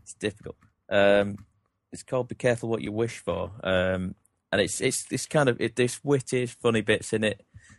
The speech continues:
Uh, it doesn't really go anywhere with it, but it's, it's still quite amusing. It's worth a read, like I say. Uh, and it has also, I like the, the s-, like, I don't know if all D C comics, 'cause I've only really been reading Marvel.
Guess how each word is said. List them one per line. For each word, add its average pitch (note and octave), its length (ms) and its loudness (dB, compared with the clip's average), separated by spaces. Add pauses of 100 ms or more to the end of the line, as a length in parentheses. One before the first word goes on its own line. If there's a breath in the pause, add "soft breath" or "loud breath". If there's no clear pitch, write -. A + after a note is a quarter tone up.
(140 soft breath)
Uh, G#2 360 6
it A2+ 160 -8
doesn't A2 200 -6
really F#2+ 220 2
go G2 200 4
anywhere F#2+ 380 2
with F#2+ 160 0
it, - 220 0
but - 160 0 (100)
it's, - 300 -4
it's G2 160 0
still A#2 240 4
quite G#2 240 4
amusing. G2+ 340 0
It's - 100 -12
worth F#2+ 160 -2
a F2+ 60 -4
read, F2 200 -2
like F2+ 180 -6
I - 20 -18
say. F#2+ 280 -4 (380 soft breath)
Uh, - 60 -2
and G2 320 6
it B1 60 0
has G#2 260 4
also, G2 520 2 (400)
I - 60 4
like B2 240 2
the, G2+ 180 -2 (160)
the F#2+ 60 -8
s-, - 240 -8
like, A2 120 4
I A#2+ 40 0
don't C3 120 0
know A2+ 40 2
if A2 120 -6
all A2 260 2
D F#2 240 -2
C F2+ 160 -8
comics, F2 220 -4
'cause G2+ 100 0
I've A2+ 80 0
only B2+ 140 -2
really G#2+ 180 0
been F#2+ 140 -6
reading G2+ 300 -2
Marvel. F#2+ 480 -2